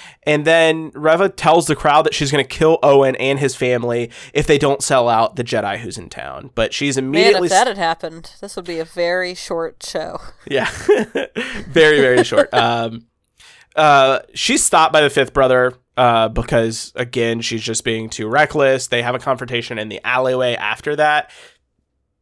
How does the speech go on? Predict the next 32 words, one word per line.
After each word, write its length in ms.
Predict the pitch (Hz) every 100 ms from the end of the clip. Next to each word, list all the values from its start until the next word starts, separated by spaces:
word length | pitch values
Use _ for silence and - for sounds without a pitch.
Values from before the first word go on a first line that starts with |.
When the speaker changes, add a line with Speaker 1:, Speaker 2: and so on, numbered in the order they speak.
| _ _ -
Speaker 1:
Obi 460 | 160 175 175 165 131 _ _ _ _ _
hides 500 | - 135 135 165 -
the 120 | 185
whole 180 | 170 170
time, 460 | 180 175 185 202 _ _ _ _ _ _ _
which, 180 | 160 170
like, 320 | 175 170 -
Speaker 2:
Mm-hmm. 400 | 185 170 - 185 262 _ _ _ _ _ _ _ _ _ _
Speaker 1:
sure, 500 | - 180 160 151 156 _ -
he 120 | 147
probably 400 | 151 156 147 143
should. 340 | 139 120 120 -
<laughs> 40 | - - - - - 494 - _ 240 233 175 160
Um, 580 | 147 135 123 120 113 - _ _ -
but 560 | 127 151 139 143 - _ _ _
he, 400 | - 160 147 139
he 200 | 147 160
g-, 120 | 147 175
then 220 | 156 156
goes 240 | 147 143
and 100 | 135
thanks 460 | 127 123 120 - -
Owen, 440 | - 160 147 135 135
and 120 | 123
Owen's 280 | 123 123 127
like, 120 | 120
"I 80 | 127
wasn't 260 | 135 143 123
doing 200 | 120 123
it 100 | -
for 120 | 104
you," 420 | 101 107 117